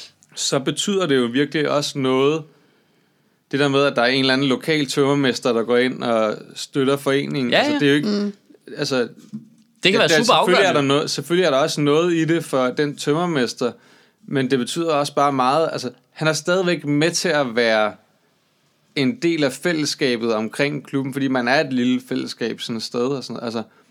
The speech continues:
Speaker 1: jeg tror ikke, man vil se det på samme måde, altså, øh, i Vordingborg, hvor jeg kommer fra.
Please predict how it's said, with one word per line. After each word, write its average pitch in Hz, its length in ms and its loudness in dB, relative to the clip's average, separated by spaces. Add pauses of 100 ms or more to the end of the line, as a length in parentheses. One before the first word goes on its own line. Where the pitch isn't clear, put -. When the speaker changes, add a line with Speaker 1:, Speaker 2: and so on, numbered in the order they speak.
Speaker 1:
jeg 131 100 -4
tror 170 120 2
ikke, 156 140 0
man 147 220 2
vil 127 140 -2
se 180 260 0
det 160 80 -4
på 127 80 -4
samme 143 400 0
måde, 131 380 2 (600)
altså, 120 460 2
øh, 107 360 0 (1080)
i 113 280 -2
Vordingborg, 117 540 0
hvor 123 100 0
jeg 113 100 -2
kommer 123 220 -2
fra. 113 320 -2